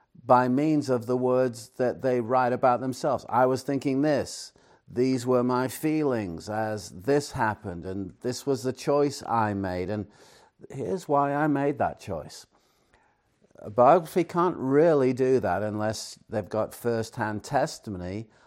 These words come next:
of the person, and, and perhaps it's a letter whereby the person reveals why they did certain things.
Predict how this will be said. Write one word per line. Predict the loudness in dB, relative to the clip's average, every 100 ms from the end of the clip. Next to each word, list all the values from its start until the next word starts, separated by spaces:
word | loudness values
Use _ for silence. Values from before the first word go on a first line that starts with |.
| -6
of | 4 4 4
the | -2
person, | -2 -4 -4 -6 -8
and, | -6 -6 -6
and | -8 -8 -6
perhaps | 0 0 -2
it's | -12 -6
a | -4
letter | -4 -4 -4 -6 -12 -20 -20 -6
whereby | 0 2 0 -2 -4 -2 -2
the | -2
person | -4 -4 -4 -8 -4
reveals | -4 -2 0 2 0 -2 -6 -14 -18 _ _ _ _ -10
why | 4 6 6 4
they | 0
did | -2 -6 -8
certain | -10 -8 -8 -10 -10
things. | -8 -8 -6 -8 -10